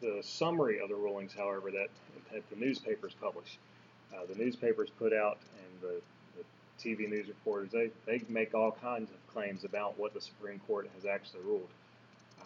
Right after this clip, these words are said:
but we're only required to follow the actual rulings of the Supreme Court. That, that should be all that we're required to do. That should be all that we're, uh, willing to do as far as the Supreme Court's authority is concerned. We, we follow the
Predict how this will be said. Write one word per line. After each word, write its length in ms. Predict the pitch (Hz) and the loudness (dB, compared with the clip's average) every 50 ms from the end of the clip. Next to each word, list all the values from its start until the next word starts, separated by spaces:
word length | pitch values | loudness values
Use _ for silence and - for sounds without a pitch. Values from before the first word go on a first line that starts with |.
| - - | -16 -14
but 160 | - 98 - 98 | -14 -8 -2 2
we're 160 | 107 113 120 | 6 6 6
only 180 | 123 127 120 | 6 6 6
required 500 | 117 113 107 - - - 123 120 120 113 | 6 4 4 2 2 4 6 6 6 6
to 60 | 107 104 | 2 0
follow 360 | - - 110 107 110 107 98 | 0 2 2 4 4 4 2
the 120 | 98 95 - | 0 -4 -4
actual 540 | 98 104 113 117 - - - 123 110 104 95 95 | -4 -4 -4 -4 -4 -4 0 2 2 2 2 0
rulings 520 | 107 117 117 113 110 104 98 95 95 - - - | -2 -2 0 0 -2 -2 -4 -8 -10 -12 -10 -8
of 160 | 104 104 101 98 | -8 -8 -6 -6
the 80 | 98 | -8
Supreme 400 | - - - - - 113 98 95 92 - | -10 -12 -16 -16 -14 -14 -14 -14 -10 -6
Court. 200 | - 104 87 80 87 | -6 -6 -6 -6 -10
That, 100 | 90 90 - - - - - - 98 | -12 -14 -14 -16 -20 -20 -12 -8 -6
that 100 | 98 101 | -6 -6
should 180 | - - 104 95 | -6 -8 -12 -8
be 120 | 104 101 | -4 -2
all 160 | 101 101 104 | 0 2 2
that 140 | 107 107 104 | 2 0 0
we're 80 | 107 98 | -4 -8
required 600 | 98 95 95 90 - - 113 107 107 104 98 92 | -10 -10 -14 -14 -8 -6 -4 -2 -2 -4 -4 -2
to 80 | 104 | 0
do. 160 | 107 107 107 104 - - - - - - - - - - - 95 | 0 0 0 -2 -6 -12 -20 -20 -20 -20 -20 -20 -20 -20 -14 -12
That 100 | 90 87 | -12 -12
should 160 | - - - | -12 -12 -8
be 80 | 98 | -4
all 160 | 92 95 101 98 | 0 2 2 2
that 180 | 101 95 - | 2 0 -4
we're, 180 | 101 95 92 92 | -4 -4 -4 -4
uh, 680 | 90 - - - - - - - - 104 95 87 85 85 - - - - | -8 -10 -20 -20 -20 -20 -20 -20 -20 -18 -16 -14 -14 -14 -16 -18 -8 0
willing 320 | 110 120 131 135 123 110 95 | 4 6 6 6 4 2 -2
to 100 | - 95 | -6 -10
do 220 | 87 87 87 95 101 101 - - - - - - - - - - 95 | -10 -10 -10 -10 -12 -16 -20 -20 -20 -20 -20 -20 -20 -20 -18 -16 -14
as 80 | 90 | -12
far 240 | - - 110 104 101 | -8 -4 -2 -2 -2
as 120 | 95 92 - | -2 -4 -8
the 100 | - - | -10 -10
Supreme 400 | - - - - 110 101 98 95 | -10 -10 -10 -10 -8 -8 -8 -4
Court's 260 | - 110 104 92 - - | 0 0 0 0 -2 -8
authority 380 | - - 110 104 101 98 90 | -4 0 2 2 2 0 -2
is 140 | 87 87 - | -6 -8 -10
concerned. 340 | - 95 90 - 90 90 90 90 | -12 -18 -16 -14 -14 -12 -10 -8
We, 80 | 92 95 | -8 -10
we 340 | 92 - - - 95 92 90 - | -10 -12 -18 -20 -20 -20 -12 -4
follow 240 | - 104 104 101 98 | 0 2 2 2 0
the 180 | 92 92 90 | -2 -6 -10